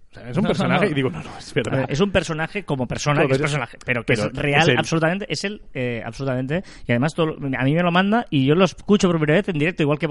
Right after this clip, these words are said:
Speaker 2: que todos nosotros, ¿eh? O sea, lo hacemos todos a, a la vez. Venga, el dato absurdo. Hay más extranjeros en el mundo que hablan inglés que personas cuyo idioma nativo es el inglés.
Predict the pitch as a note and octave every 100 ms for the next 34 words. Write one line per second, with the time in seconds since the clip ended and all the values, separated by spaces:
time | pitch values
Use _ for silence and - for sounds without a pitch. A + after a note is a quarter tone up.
0 | D3 C#3+ C#3+ D3 C3 B2 G#2+ A2+ D#3+ B2
1 | B2 C#3+ C#3+ A#2+ A2 F#2+ A2+ F#2+ - -
2 | - - - - G#3 G3+ G3+ A#3+ B3 -
3 | F3+ B2 G2+ - - - - - - G#3
4 | B3+ A3 A3+ A3+ A3 G#3 G3+ E3 C#3 C#3+
5 | C#3+ D3+ F3 C#3+ B2+ E3 F#3 F#3 D#3+ D3
6 | E3+ C4+ - - - - - D#3 C3 D3+
7 | - G#3 A#3 - E3+ D3+ C#3+ C#3 F3+ F#3+
8 | D#3 C#3+ - A#3 B3+ - F3 - C3+ A2
9 | F#2 - -